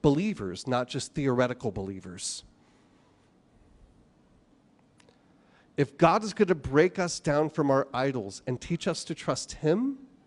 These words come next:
if God is going to, if God is going to work on my pride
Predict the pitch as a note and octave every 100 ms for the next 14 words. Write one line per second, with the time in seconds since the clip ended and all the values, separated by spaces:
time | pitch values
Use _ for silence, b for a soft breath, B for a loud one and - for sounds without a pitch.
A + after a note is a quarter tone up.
0 | _ _ _ _ _ _ _ _ _ _
1 | B B B D#3 - G#3 G#3+ A3 F3+ F#3
2 | F#3 F3+ - F#3 F3 F3 E3 - - _
3 | _ _ _ _ - D3+ - F#3 G3+ A#3+
4 | A3 G#3 G3+ E3 C#3 G3 G#3 - D3+ D3
5 | C3 C3 - - E3 D#3+ B2+ F#2+ C2 -